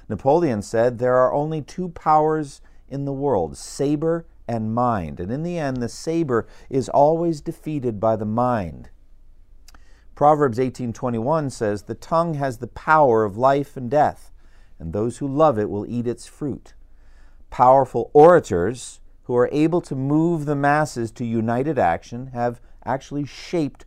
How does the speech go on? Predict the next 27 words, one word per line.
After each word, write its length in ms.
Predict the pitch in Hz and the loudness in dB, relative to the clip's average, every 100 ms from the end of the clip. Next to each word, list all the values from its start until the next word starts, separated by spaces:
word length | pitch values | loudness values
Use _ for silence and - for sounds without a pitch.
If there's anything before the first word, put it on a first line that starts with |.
| - | -12
world 300 | 131 147 151 | -4 -2 0
history, 440 | 151 165 - 76 - - | -2 -6 -8 -12 -14 -16
for 180 | - 117 | -8 -6
good 240 | 82 95 | -4 -4
or 120 | 117 | -4
ill. 320 | 110 147 104 - - - - - - - | -2 -4 -4 -10 -20 -20 -20 -20 -20 -12
Think 180 | 139 143 | -8 -6
of 140 | 120 | -6
the 60 | 110 | -6
powerful 600 | - 135 139 147 143 131 | -2 6 8 8 4 -2
political 720 | 113 120 117 151 175 104 92 | -6 -2 0 0 0 -2 -2
leaders 380 | 98 95 107 101 | -2 -4 -6 -6
of 100 | 98 | -8
the 60 | |
twentieth 440 | 104 - 139 147 131 | -10 -6 -6 -6 -8
century 520 | - 160 156 - - - - - - - - | -8 -10 -10 -16 -20 -20 -20 -20 -20 -20 -20
who 200 | - 123 - | -10 -10 -10
conquered 680 | - 170 160 170 110 82 78 | 2 6 6 4 -2 -4 -2
or 100 | 98 | -2
mobilized 840 | 104 127 156 165 123 101 90 87 | 0 6 6 6 2 -2 -4 -6
mighty 420 | 107 110 139 160 160 | -2 0 0 0 -4
nation 480 | 147 170 170 131 | -4 -4 -6 -8
states 520 | 104 - 78 - - - - - - - - - | -10 -10 -12 -12 -18 -20 -20 -20 -20 -20 -20 -8
with 240 | 113 143 - | -2 0 2
their 280 | 135 135 - | 2 0 -4
fiery 580 | - - 131 127 117 107 | -2 6 8 8 4 0
speeches. 800 | - - 131 - 62 - - | -6 -8 -8 -10 -14 -14 -20